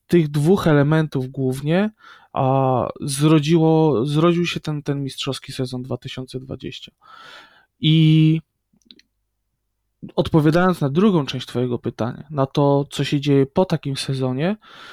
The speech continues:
e, znaleźliśmy sobie następny, następny cel, następny, taką ideę fix, która,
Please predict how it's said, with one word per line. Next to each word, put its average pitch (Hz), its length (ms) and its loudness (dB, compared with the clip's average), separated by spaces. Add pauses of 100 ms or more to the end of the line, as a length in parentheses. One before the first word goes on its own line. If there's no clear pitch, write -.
(460)
e, 131 460 4
znaleźliśmy 180 600 2
sobie 196 200 2
następny, 185 640 0
następny 151 720 -2
cel, 165 360 4
następny, 143 880 0 (400)
taką 147 220 -4
ideę 143 360 2
fix, - 380 -4
która, 131 680 -8